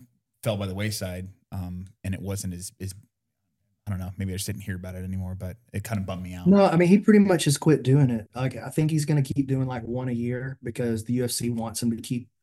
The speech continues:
Speaker 2: pumping out one a year.
Speaker 1: Yeah.
Speaker 2: But he's all in on combat jujitsu. Just honestly, just from, like, um, logistics perspective, combat jujitsu gets better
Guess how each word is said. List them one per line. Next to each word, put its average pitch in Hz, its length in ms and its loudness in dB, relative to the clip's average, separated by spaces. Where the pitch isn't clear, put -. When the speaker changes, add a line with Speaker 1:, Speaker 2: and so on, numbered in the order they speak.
Speaker 2:
pumping 120 280 -4
out 120 240 -4
one 135 160 0
a 139 40 0
year. 151 340 -4
Speaker 1:
Yeah. 95 200 -4
Speaker 2:
But - 220 -2
he's 139 200 8
all 135 220 2
in 127 140 2
on 123 120 -2
combat 120 380 -2
jujitsu. 127 460 0
Just - 380 2
honestly, 143 500 4
just 139 260 0
from, 135 220 2
like, 123 260 -4
um, 110 440 -4
logistics 127 560 0
perspective, 117 560 -4
combat 131 400 0
jujitsu 117 720 -4
gets 139 180 4
better 123 760 2